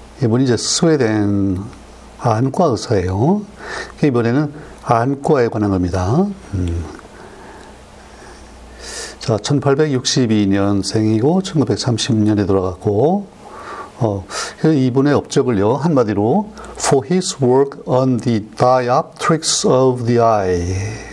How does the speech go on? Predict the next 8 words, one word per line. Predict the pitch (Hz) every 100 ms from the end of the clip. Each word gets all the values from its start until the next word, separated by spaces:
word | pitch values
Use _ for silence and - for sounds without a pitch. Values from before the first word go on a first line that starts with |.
| - -
이렇게 | - 135
얘기를 | 113
했는데, | 104 120 131 110 113 101 90 87 - - - - -
자, | - 104
눈의 | 104 143 117 113 170 202 - - - - - -
이 | 120
dioptrics라는 | 98 110 123 127 - 151 - 123 110
게 | 104 110 107 107